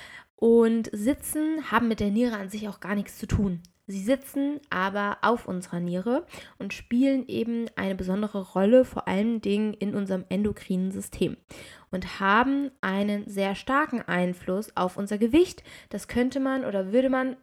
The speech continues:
vielleicht gar nicht vermuten. Aber, ähm, deswegen ist zum Beispiel auch die Nebenniere hauptverantwortlich für die Produktion von verschiedener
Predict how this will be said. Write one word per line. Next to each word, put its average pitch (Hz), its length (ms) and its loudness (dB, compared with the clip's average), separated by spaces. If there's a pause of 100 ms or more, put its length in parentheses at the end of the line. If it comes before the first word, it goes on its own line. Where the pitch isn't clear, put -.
vielleicht 196 640 -4 (140)
gar 185 300 -2
nicht 196 340 -6 (220)
vermuten. 240 580 2 (640)
Aber, 220 760 4 (100)
ähm, 202 560 0 (460)
deswegen 294 760 0 (720)
ist 226 300 -2
zum 220 140 -6
Beispiel 240 560 -2
auch 226 200 0
die 208 160 -8
Nebenniere 226 600 2 (100)
hauptverantwortlich 233 1200 -2
für - 80 -6
die 202 180 -6
Produktion 226 840 0
von 208 360 -6
verschiedener 208 800 -6